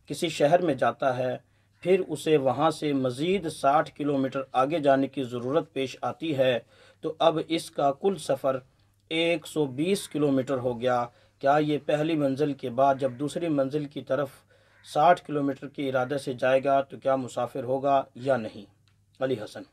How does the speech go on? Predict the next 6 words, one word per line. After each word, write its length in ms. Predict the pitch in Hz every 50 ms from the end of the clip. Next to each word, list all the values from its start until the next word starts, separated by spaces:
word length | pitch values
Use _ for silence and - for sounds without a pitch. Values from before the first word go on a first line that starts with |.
| _ _ _ _ _ _ _ _ _ _ _ _ _ _ _ _ _ _ _ _ _ _ _ _ _ _ -
जी 100 | 147 175
मेरे 160 | 185 180 180
मोहतरम 360 | 175 165 156 156 - 175 160
भाई, 300 | 156 156 170 175 180 - - _ _ _ _ _ _ _ _ _ _ -
अ, 320 | 131 127 131 127 127 131 127 - - _ - 131
मुसाफरत 840 | 123 123 123 120 123 123 123 120 - 151 143 135 - 156 165 160 160